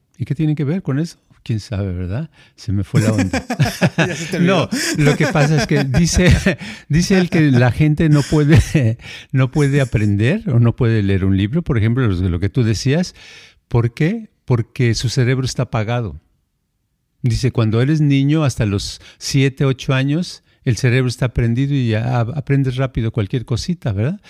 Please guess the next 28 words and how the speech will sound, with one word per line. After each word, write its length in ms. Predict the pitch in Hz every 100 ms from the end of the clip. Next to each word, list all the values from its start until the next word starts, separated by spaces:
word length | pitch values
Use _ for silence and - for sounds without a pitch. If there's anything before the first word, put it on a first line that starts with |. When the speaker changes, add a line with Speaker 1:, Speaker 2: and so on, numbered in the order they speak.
| - - - -
Speaker 1:
Pero 320 | 131 127 123
ya 180 | 131 135
Speaker 2:
Ujú. 60 | 147
Speaker 1:
después 320 | 139 - 151
se 120 | -
le 120 | 127
apaga 640 | 117 - 147 156 143 113 120 _ - -
y 100 | -
para, 320 | 117 117 113 -
y 140 | 170
dice, 440 | 120 123 - 123 120
"¿y 160 | 127
cuál 200 | - 147
es 80 | 151
la 80 | 151
manera 360 | 143 139 143 135
de 60 |
aprenderlo?". 680 | 123 135 123 127 131 147 185 _ _ _ _ _ _
Uh, 300 | 135 143 151
pues, 240 | - 107
este, 240 | 110 - 104
la 180 | 101 101
manera 240 | 107 113
de 60 | 123
aprenderlo 760 | 117 107 104 110 107 117 - -
es, 360 | 120 101 - 117
eh, 520 | 98 95 87 87 - _ _ _ _ _ _
interés. 800 | 147 120 104 107 175 - - _